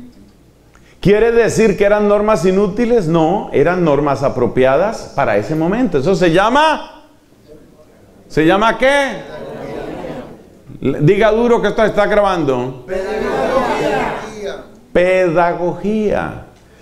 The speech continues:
Speaker 1: Y así lo dice San Pablo en la carta a los Gálatas, la ley era nuestro pedagogo. Usted le pone normas a los niños, normas determinadas.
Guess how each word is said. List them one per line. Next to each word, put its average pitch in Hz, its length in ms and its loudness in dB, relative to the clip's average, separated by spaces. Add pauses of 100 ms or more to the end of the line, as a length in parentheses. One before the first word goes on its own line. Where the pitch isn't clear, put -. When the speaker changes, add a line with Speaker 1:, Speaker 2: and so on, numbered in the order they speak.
(160)
Speaker 1:
Y 156 100 4
así 165 240 4
lo 208 180 4
dice 214 260 2
San 180 260 2
Pablo 185 280 2
en 202 60 -2
la 175 160 0
carta 180 280 0
a 196 40 2
los 180 180 -2
Gálatas, 185 560 0
la 147 160 4
ley 175 340 2
era 202 240 2
nuestro 175 680 0
pedagogo. 190 1600 0 (1800)
Usted 190 240 2
le 233 120 4
pone 254 300 2
normas 254 480 4
a 151 80 2
los 131 220 2
niños, 110 800 0 (180)
normas 233 380 2
determinadas. 160 960 0